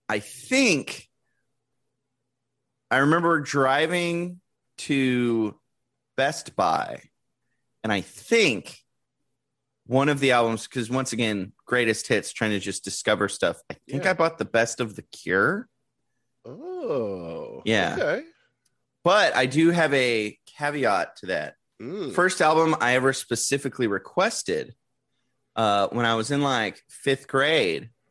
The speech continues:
Speaker 1: or fifth or sixth grade, I'm not sure. I was at Costco with my mom, and, uh, Britney Spears's Hit Me Baby One More Time was there. And I said, "Mom,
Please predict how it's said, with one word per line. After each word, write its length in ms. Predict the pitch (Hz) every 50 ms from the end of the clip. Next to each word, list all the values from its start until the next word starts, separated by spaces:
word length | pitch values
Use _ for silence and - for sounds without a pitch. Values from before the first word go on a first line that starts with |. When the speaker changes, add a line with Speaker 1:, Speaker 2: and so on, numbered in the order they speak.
| _ _ _ _ _ _ -
Speaker 1:
or 80 | - -
fifth 280 | - - 151 143 - 135
or 60 | 113
sixth 360 | - - 147 147 - - -
grade, 180 | - 107 92 87
I'm 100 | 92 95
not 180 | 113 110 98 -
sure. 460 | - - 117 117 101 90 87 - _ _ _ _ _ _ _ _ _ -
I 40 | - 110
was 120 | 107 113
at 120 | 107 -
Costco 420 | - - 131 120 123 - - 123 110
with 100 | 107 101
my 120 | 107 92
mom, 520 | 90 95 107 127 123 107 95 82 82 - _ _ _ _ _ _ _ _ _ _ _ - -
and, 240 | 110 107 104 101
uh, 160 | 101 95 90 87
Britney 340 | - - 131 113 113 113
Spears's 600 | - - - 127 127 127 117 110 110 101 92 85 -
Hit 160 | - 120 101
Me 100 | 95 113
Baby 280 | 98 113 107 98 98 95
One 160 | 95 95 92
More 140 | 95 82 76
Time 600 | - - 123 123 127 123 113 104 95 90 85 113 - _ -
was 200 | 92 90 80 -
there. 380 | - 82 76 - - - - _ _ _ _ _ _ _ _ _ _ _ _ _
And 80 | - 95
I 40 | 92
said, 200 | - 104 90 87
"Mom, 500 | 101 104 113 120 131 151 165 - -